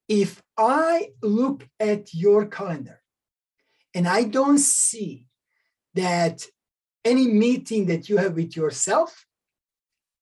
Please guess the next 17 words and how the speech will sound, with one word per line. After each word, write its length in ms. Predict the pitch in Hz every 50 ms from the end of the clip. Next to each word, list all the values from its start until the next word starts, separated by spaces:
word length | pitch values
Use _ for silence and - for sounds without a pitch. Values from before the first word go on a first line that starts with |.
| _ _ -
I 160 | - - -
don't 300 | - 453 453 440 415 403 - _ _
think 340 | 339 349 370 349 330 - -
you 160 | 254 269 277
are 180 | 277 277 277 269
doing 540 | 202 175 165 220 247 254 254 254 247 240
a 80 | 269 262
good 380 | 196 - - 254 269 214 185 160
job 440 | 147 202 247 320 330 349 330 302
in 120 | 226 185 175
your 180 | 170 160 151
business, 680 | 139 - 135 131 127 - - - _ - - - - - _ _ _ _ _ _ _ _ _ _ _
because 640 | 277 285 285 - - 294 294 277 269 277 277 - - _ _ _ _ _ _ _ _ _ _ _ _ _ _ _ _ _ _ _ _ _ _ _ _ -
many 720 | 208 208 220 226 247 294 330 349 370 370 381 381 370 381 - _ _ _ -
meetings 840 | 214 214 233 247 262 285 285 285 - 277 285 262 254 233 185 -
that 320 | - 226 208 208 208 -
we 340 | 180 190 190 190 180 - -